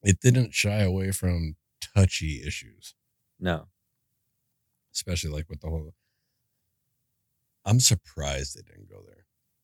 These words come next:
Speaker 1: That the sister was gonna lose the child that she was pregnant with.
Speaker 2: I actually, uh
Speaker 1: Now, granted, chances are she might miscarry with how she's being thrown around throughout the movie,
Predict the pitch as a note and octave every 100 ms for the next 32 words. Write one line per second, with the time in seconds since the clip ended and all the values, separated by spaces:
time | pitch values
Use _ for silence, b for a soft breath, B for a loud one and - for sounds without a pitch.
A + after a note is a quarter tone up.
0 | _ _ _ _ _ _ _ _ _ F2+
1 | C#2+ - E2+ D2+ C#2+ C2+ - - F#2 D#2+
2 | - D2+ D2 E2 D2+ D2 D2+ C#2 C#2+ -
3 | C#2+ - - - _ _ _ _ _ _
4 | _ _ _ _ - E2+ D#2+ C#2+ - C2
5 | - - _ - _ _ _ _ _ _
6 | _ _ _ _ _ _ F#2+ F#2+ F#2+ -
7 | F2+ F2+ F2+ F#2 - _ _ _ _ _
8 | - E2+ G#2 A2+ G2 G#2+ G#2+ A2 G2+ -
9 | - A2+ G#2 G2+ G2 G2 F#2 - E2+ D#2
10 | E2 F2+ F2+ F#2 F#2 F#2+ F#2+ - G2+ G2
11 | G2 F#2+ F2+ F#2 F2+ - F2 F#2 E2+ E2+
12 | G2 G2 F2+ F2+ F#2 F#2+ G2 G2 G2+ F#2+
13 | F#2 G2 G2 G2